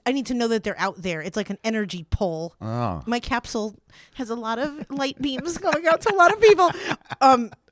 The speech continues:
Speaker 1: okay, wait, should we give, 'cause this is the year wrap up.
Speaker 2: This is, <laughs> well,
Speaker 1: <laughs> As we
Speaker 2: look
Speaker 1: still
Speaker 2: at us,
Speaker 1: have an Earth,
Speaker 2: look
Speaker 1: like,
Speaker 2: at, look at us
Speaker 1: <laughs> this is
Speaker 2: wrap
Speaker 1: like
Speaker 2: it up.
Speaker 1: a lifetime wrap up.
Speaker 2: <laughs>
Speaker 1: Should we talk about, like, maybe, like, one moment that we really liked
Speaker 2: Sure.
Speaker 1: this year?
Speaker 2: Sure.
Speaker 1: Maybe we sh-,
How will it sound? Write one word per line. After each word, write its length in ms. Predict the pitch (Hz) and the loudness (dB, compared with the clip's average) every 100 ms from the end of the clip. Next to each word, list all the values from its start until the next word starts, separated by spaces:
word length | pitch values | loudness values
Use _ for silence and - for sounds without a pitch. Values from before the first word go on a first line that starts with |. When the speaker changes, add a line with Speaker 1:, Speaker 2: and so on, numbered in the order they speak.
| _ | _
Speaker 1:
okay, 200 | 262 269 | 0 2
wait, 160 | 254 190 | 0 0
should 160 | 302 | -2
we 100 | 262 | 0
give, 300 | 220 330 254 | 0 -2 -2
'cause 120 | 202 220 | -6 -2
this 180 | 262 294 | 0 0
is 180 | 285 | -2
the 80 | 247 | -4
year 240 | 208 240 220 | -2 0 2
wrap 300 | 196 262 202 | 2 2 2
up. 100 | 175 | 0
Speaker 2:
This 160 | 190 | -2
is, 140 | 240 196 | -4 -4
<laughs> 40 | |
well, 180 | 147 165 | 2 2
Speaker 1:
<laughs> 520 | 143 233 165 254 - | 4 2 4 2 2
As 120 | 285 | 2
we 60 | 294 | 4
Speaker 2:
look 80 | 220 | 6
Speaker 1:
still 100 | - | 8
Speaker 2:
at 40 | |
us, 20 | 294 | 8
Speaker 1:
have 100 | 294 | 6
an 80 | |
Earth, 300 | 247 262 269 | 4 4 2
Speaker 2:
look 180 | 247 247 | 0 0
Speaker 1:
like, 20 | |
Speaker 2:
at, 180 | 220 - | 2 2
look 160 | 220 294 165 - | 0 0 -4 -2
at 60 | |
us 80 | 208 | 0
Speaker 1:
<laughs> 0 | |
this 0 | |
is 120 | 359 285 | 0 4
Speaker 2:
wrap 260 | 170 170 | 4 6
Speaker 1:
like 80 | 190 | 6
Speaker 2:
it 40 | |
up. 160 | 151 127 | 6 6
Speaker 1:
a 60 | 262 | 4
lifetime 420 | 247 254 - 247 | 4 2 4 2
wrap 220 | 214 208 220 | 2 -2 -4
up. 120 | 214 190 - 214 - | -6 -6 -2 -4 0
Speaker 2:
<laughs> 380 | 190 - - - | 0 0 -6 -4
Speaker 1:
Should 140 | 285 | -4
we 140 | 262 277 | -2 -4
talk 340 | - 226 226 | -4 -2 -2
about, 340 | 285 285 294 269 _ _ _ | 0 -2 -2 -4 _ _ _
like, 220 | 214 208 | -10 -6
maybe, 260 | 214 202 196 | -4 -4 -4
like, 160 | 190 165 | -8 -8
one 460 | 170 165 240 320 - | -8 -4 -4 -4 -6
moment 300 | 262 330 339 | -4 -2 -2
that 100 | 330 | -4
we 120 | 294 | -6
really 300 | 311 311 302 | -4 -4 -4
liked 380 | 302 294 294 - - | -4 -4 -8 -18 -18
Speaker 2:
Sure. 380 | - - 170 254 | -14 -2 0 0
Speaker 1:
this 80 | 269 | -2
year? 300 | 277 285 269 _ _ | -2 -4 -6 _ _
Speaker 2:
Sure. 440 | - 185 240 165 - _ _ _ _ | -8 -4 -4 -6 -12 _ _ _ _
Speaker 1:
Maybe 400 | 175 180 170 170 | -16 -12 -12 -12
we 120 | 156 | -14
sh-, 80 | 165 | -18